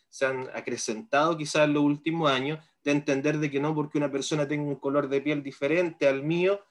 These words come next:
yo inmediatamente voy a poner un prejuicio y una barrera. Yo lo primero que tengo que hacer es conocer a la persona, entonces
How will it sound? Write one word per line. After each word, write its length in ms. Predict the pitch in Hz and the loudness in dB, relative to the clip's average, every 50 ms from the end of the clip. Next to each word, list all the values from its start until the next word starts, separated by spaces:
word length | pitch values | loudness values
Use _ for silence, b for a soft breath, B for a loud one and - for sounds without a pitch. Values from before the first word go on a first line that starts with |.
| _ _ - | _ _ 0
yo 100 | 143 147 | 2 2
inmediatamente 720 | 151 143 143 147 151 156 151 156 147 151 156 156 151 151 147 | 2 4 4 2 2 2 2 0 -2 -2 -2 -4 -2 -2 0
voy 80 | 143 | 0
a 100 | 139 139 | 0 0
poner 180 | 139 139 143 139 | 0 0 0 0
un 140 | 143 143 - | -2 -2 -4
prejuicio 480 | 123 123 123 - 139 139 135 - - | -6 -8 -6 -4 -4 -4 -4 -4 -4
y 20 | 131 | -4
una 120 | 127 123 | -2 0
barrera. 360 | 117 113 113 127 135 127 - 92 | 0 0 0 0 -2 -2 -2 -4
Yo 80 | 110 113 | -10 -10
lo 100 | 117 113 | -10 -10
primero 320 | 113 120 117 127 131 127 | -10 -10 -8 -6 -6 -6
que 120 | 120 123 123 | -6 -6 -6
tengo 200 | 123 123 123 120 | -6 -6 -6 -6
que 100 | 120 113 | -8 -8
hacer 180 | - - 131 | -8 -8 -8
es 80 | 120 - | -8 -10
conocer 480 | _ - 127 117 113 - - 160 156 151 | _ -8 -8 -6 -6 -4 -2 -2 0 0
a 40 | |
la 140 | 143 135 117 | 0 -2 -2
persona, 480 | 131 131 131 - - - 156 151 165 180 | -4 -6 -8 -6 -4 -2 -2 0 -2 -4
entonces 460 | 170 151 143 143 143 - 156 156 | -4 -4 -4 -6 -4 -4 -4 -6